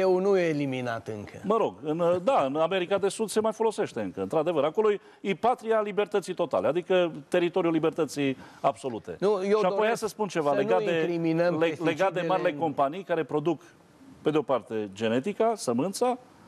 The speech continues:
Speaker 2: și fac și pesticidul. Adică tu dacă vrei să, să, să semeni ceva... Și plus că au o genetică dintre asta cu,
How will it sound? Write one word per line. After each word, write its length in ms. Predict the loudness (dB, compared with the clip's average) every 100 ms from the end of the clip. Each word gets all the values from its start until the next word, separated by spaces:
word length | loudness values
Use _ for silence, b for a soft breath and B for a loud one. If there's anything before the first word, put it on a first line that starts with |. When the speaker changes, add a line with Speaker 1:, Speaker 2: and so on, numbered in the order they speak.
| -20 -20
Speaker 2:
și 120 | -4
fac 180 | -4 -2
și 120 | -4
pesticidul. 520 | -4 -6 -10 -8 -4
Adică 360 | -4 0 0 -2 B B -6
tu 80 | -2
dacă 240 | -2 -2
vrei 160 | -6 -4
să, 340 | 0 0 -2 -8 -18 -8 -6
să, 240 | -4 -2
să 180 | -2 -2
semeni 340 | 0 0 0 -2
ceva... 360 | -2 -2 -4 -6 B B B B
Și 160 | -6
plus 240 | 0 -2 0
că 240 | 0 2
au 120 | 2
o 40 | 0
genetică 420 | -4 -6 -4 -4
dintre 240 | -4 -2
asta 200 | -2 -2 -4
cu, 260 | -2 -4